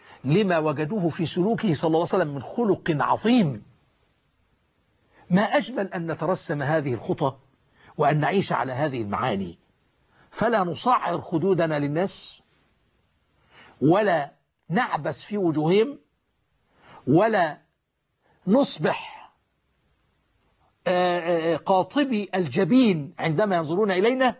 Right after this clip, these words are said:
لا. حضراتكم عارفين قصة سورة عبس، ونزل فيها عتاب للنبي صلى الله عليه وسلم: "عبس وتولى أن جاءه الأعمى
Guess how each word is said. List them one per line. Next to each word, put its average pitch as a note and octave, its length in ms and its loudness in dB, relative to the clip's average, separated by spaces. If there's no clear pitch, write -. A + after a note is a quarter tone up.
لا. B2+ 120 -6
حضراتكم C#4 460 0
عارفين F3 520 -2
قصة G3 400 0
سورة F#3+ 340 2
عبس، E3+ 640 -4
ونزل F3 460 2
فيها A3 160 0
عتاب F#3 460 0
للنبي F3 340 -4
صلى G3 140 -12
الله - 60 -4
عليه G#3+ 100 2
وسلم: C#3 260 -2
"عبس F#3 260 -2
وتولى F3 640 0
أن G3 180 0
جاءه D#3+ 440 2
الأعمى G3+ 440 -2